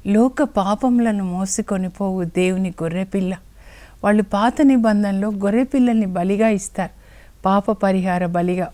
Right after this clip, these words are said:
వాళ్ళ పాపానికి పరిహారంగా యాజకుడు అర్పిస్తాడు. ఆ గొర్రెపిల్లలు ఏమీ పరిహారం చేయవు మన పాపాలని, కానీ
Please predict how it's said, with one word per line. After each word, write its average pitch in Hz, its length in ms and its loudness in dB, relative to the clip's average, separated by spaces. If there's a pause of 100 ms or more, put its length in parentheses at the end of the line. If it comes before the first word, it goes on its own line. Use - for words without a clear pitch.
(120)
వాళ్ళ 185 180 0
పాపానికి 196 760 -2 (420)
పరిహారంగా 196 600 2
యాజకుడు 202 580 0
అర్పిస్తాడు. 180 760 -6 (580)
ఆ 196 60 4
గొర్రెపిల్లలు 240 760 2
ఏమీ 226 480 4 (400)
పరిహారం 220 480 2
చేయవు 196 380 -2
మన 190 200 -2
పాపాలని, 185 600 -4
కానీ 196 360 -6